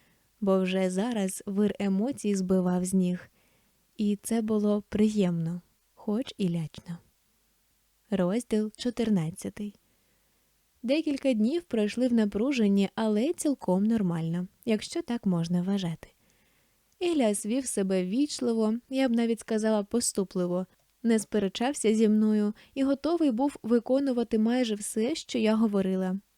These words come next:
І саме це мене насторожувало. Я все чекала від нього якоїсь підстави, але вона так і не сталася.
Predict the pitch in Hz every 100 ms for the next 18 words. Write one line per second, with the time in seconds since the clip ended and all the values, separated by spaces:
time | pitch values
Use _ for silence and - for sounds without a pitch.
0 | _ _ 226 208 202 202 190 185 - 240
1 | 320 _ _ - 349 269 208 247 262 -
2 | 233 190 185 175 185 180 196 - _ _
3 | _ _ _ _ - 240 302 339 - 311
4 | - 214 220 277 254 208 196 247 233 196
5 | - 214 214 - 220 - 233 208 180 175
6 | - - 202 190 233 294 254 196 185 233
7 | 262 220 - 220 208 220 - 190 180 190
8 | - 220